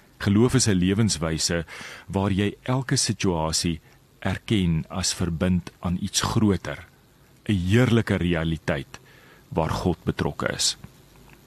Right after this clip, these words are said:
Hoe raak die werklikheid van God jou lewenssituasie vandag? Hoe help dit jou om met kalmte en perspektief te leef en besluite te neem?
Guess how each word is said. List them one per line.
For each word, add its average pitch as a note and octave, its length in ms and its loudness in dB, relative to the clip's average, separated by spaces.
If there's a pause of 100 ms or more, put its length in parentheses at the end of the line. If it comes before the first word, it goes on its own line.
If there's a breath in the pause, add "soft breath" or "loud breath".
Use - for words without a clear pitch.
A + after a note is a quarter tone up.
(840 loud breath)
Hoe D#3+ 160 6
raak A2+ 300 4
die G#2+ 100 6
werklikheid E2 640 0
van E2 240 -2
God - 320 -4 (320)
jou F2+ 240 2
lewenssituasie E2 1040 0
vandag? D#2 540 -6 (960 loud breath)
Hoe D3+ 160 6
help A#2 320 4
dit - 100 0
jou F2 360 4 (800 loud breath)
om G2 100 2
met G2 220 0
kalmte A2+ 480 2
en F#2+ 160 4
perspektief - 640 -2
te F2+ 140 -2
leef D#2+ 580 -2
en F#2 160 0
besluite G2+ 460 0
te E2 100 -6
neem? C#2+ 380 -8